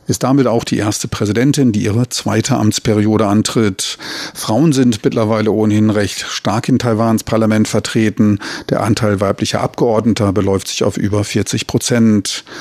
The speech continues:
Kolas Yodaka bezeichnete ihren Werdegang als Ironman-Triathlon.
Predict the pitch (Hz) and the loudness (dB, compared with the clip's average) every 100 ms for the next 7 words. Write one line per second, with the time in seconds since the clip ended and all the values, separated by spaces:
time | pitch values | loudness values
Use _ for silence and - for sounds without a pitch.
0 | - - - - 113 104 - 147 160 113 | -14 -14 -8 0 2 2 0 0 2 2
1 | 110 101 - 120 139 127 110 113 107 107 | 0 -2 -2 0 2 2 0 0 -2 -2
2 | - 117 104 95 107 135 120 110 101 98 | -4 -2 -2 0 0 0 2 2 2 0
3 | 92 - 107 110 107 101 120 143 - 123 | -2 -4 -2 0 2 2 2 0 0 0
4 | 117 120 120 113 107 | 2 2 2 4 2